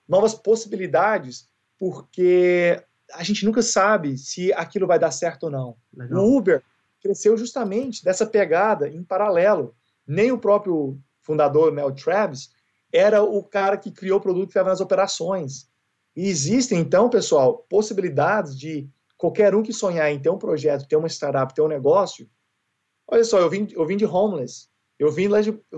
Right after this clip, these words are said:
Speaker 1: a gente veio, né, do zero, do chão a gente não passa. Então, por que ficar com medo de arriscar? Né? Por que não? E, claro, você não precisa ser um empreendedor. Você não precisa de necessariamente ser um empreendedor.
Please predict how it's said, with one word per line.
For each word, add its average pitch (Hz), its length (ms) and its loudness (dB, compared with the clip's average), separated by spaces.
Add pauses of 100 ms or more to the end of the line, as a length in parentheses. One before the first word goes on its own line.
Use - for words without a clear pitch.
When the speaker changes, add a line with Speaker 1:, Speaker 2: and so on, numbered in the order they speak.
(140)
Speaker 1:
a 160 160 -6
gente 202 300 -2
veio, 180 340 6
né, 170 400 0
do 170 220 -10
zero, 170 520 2
do - 140 -12
chão 196 220 -4
a 214 40 0
gente 214 200 -4
não 220 100 -6
passa. 190 500 -4 (300)
Então, 214 460 -2 (180)
por 349 200 -6
que 202 180 0
ficar 170 240 -2
com - 120 -14
medo 156 220 -2
de 147 180 0
arriscar? 135 560 -6 (400)
Né? 135 80 -6
Por 208 240 -2
que 185 140 0
não? 135 320 0 (500)
E, 185 140 -8
claro, 220 340 2
você 151 200 -2
não 262 100 -2
precisa 359 220 -4
ser 277 100 -10
um 254 60 -4
empreendedor. 175 640 0 (560)
Você 135 160 -2
não 220 100 4
precisa 226 240 -2
de 185 80 -6
necessariamente 202 340 -2
ser 196 60 -2
um 175 40 -4
empreendedor. 143 460 0